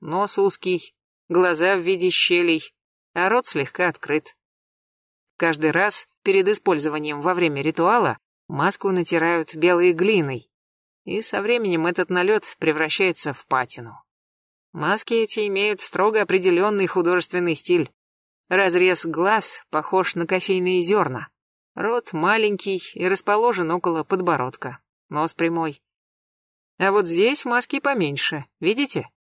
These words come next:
Лика и Антон подтвердили, что видят. Они используются как отличительный знак,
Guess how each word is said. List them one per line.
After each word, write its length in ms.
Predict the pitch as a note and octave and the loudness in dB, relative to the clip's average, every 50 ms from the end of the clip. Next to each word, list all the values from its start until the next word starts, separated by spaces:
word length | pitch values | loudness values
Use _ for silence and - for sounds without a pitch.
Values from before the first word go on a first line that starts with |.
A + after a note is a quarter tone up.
| _ _ _ _ _ _ - | _ _ _ _ _ _ 2
Лика 300 | F#3 F3+ F3+ - - F3 | 2 4 4 2 0 -2
и 20 | |
Антон 320 | E3+ E3 E3 - F#3+ F3+ | -2 -2 -2 -2 -4 -2
подтвердили, 640 | - G3 - - - G3+ A3 G#3+ F3 D3 C3 G#2+ A#2 | -4 -6 -8 -6 -6 -4 -4 -4 -4 -4 -6 -6 -6
что 260 | A#2+ - - E3+ E3+ | -10 -8 -6 -4 -4
видят. 600 | F3 F3 F#3+ A3+ G#3 - - - - _ - _ _ _ _ _ _ _ _ _ _ _ _ _ _ _ _ _ _ _ _ _ _ _ | -4 -4 -4 -4 -4 -4 -4 -10 -18 _ -20 _ _ _ _ _ _ _ _ _ _ _ _ _ _ _ _ _ _ _ _ _ _ _
Они 340 | - F3 F3 E3+ E3 D#3+ D#3 | -4 -2 0 0 0 0 -2
используются 640 | D3+ - - F3+ F#3 F3+ E3 E3 E3+ E3 - - E3+ | -2 -2 0 2 2 2 4 4 2 2 2 0 -2
как 220 | D#3+ - E3+ D#3 - | 0 0 -2 -2 -2
отличительный 760 | E3 - E3+ E3+ E3+ - F#3 E3 - F3+ F3 F3 F3 F3 E3 | -2 0 0 0 2 0 -2 -2 0 0 0 2 2 0 0
знак, 340 | D#3+ G3 A3 A#3 - - | 0 0 0 0 -2 -6